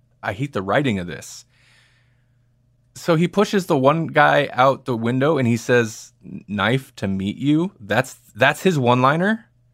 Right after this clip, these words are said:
And then he's fighting the last guy, who's a big guy with, like, the metal kind of chrome dome thing going on.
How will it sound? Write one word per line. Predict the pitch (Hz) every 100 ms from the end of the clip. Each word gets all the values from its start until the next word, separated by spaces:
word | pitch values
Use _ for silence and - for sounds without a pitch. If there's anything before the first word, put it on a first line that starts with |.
| _ -
And | 143
then | 185
he's | 240 -
fighting | 156 147 147 143 107
the | 117
last | 120 123 -
guy, | 107 95 95
who's | 104
a | 95
big | 90 139
guy | 143 139
with, | 135 120
like, | 104 -
the | 98
metal | 98 113 110
kind | - 107
of | 92 _
chrome | - 127 127
dome | 127 131 131
thing | 131 139
going | 135 143 143
on. | 156 165